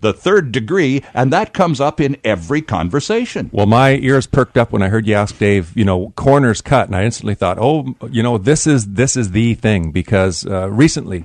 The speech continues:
Speaker 2: just for instance, I won't name names, met with, uh, with a potential seller, and I think I'm gonna be getting the listing,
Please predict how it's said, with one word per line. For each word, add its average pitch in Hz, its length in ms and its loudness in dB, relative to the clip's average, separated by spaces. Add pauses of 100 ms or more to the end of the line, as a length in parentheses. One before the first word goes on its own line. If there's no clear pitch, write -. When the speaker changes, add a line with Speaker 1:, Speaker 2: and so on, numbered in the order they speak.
Speaker 2:
just - 180 -2
for 107 80 0
instance, 87 220 -4
I 92 40 2
won't 113 200 2
name 107 200 0
names, 101 300 -2 (240)
met 131 260 0
with, 131 260 0
uh, 107 320 4
with 104 120 -4
a 104 40 -6
potential 110 400 -4
seller, 110 400 0 (420)
and 101 220 -4
I 135 40 -2
think 170 180 -2
I'm 135 140 4
gonna 120 140 2
be 117 100 0
getting 110 240 2
the 95 80 0
listing, 123 420 0